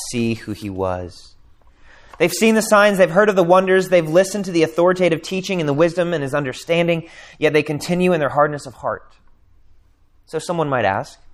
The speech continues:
"Why didn't Jesus just prove it to them by doing a miracle that would have convinced them all?"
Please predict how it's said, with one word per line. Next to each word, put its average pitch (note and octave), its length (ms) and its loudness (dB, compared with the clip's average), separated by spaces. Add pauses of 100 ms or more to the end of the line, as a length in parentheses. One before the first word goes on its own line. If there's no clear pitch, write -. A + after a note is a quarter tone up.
(680)
"Why B2+ 140 -2
didn't E3 220 -2
Jesus D3+ 260 -4
just D#3+ 240 -10
prove F#3+ 220 -6
it - 120 -14
to G2 120 -10
them F#2 120 -8
by G#2+ 120 -6
doing C3 240 -6
a - 20 -6
miracle C3 340 -4
that C3+ 100 2
would C3 100 -2
have D3+ 80 -8
convinced C#3+ 360 -6
them D3+ 120 -10
all?" - 260 -16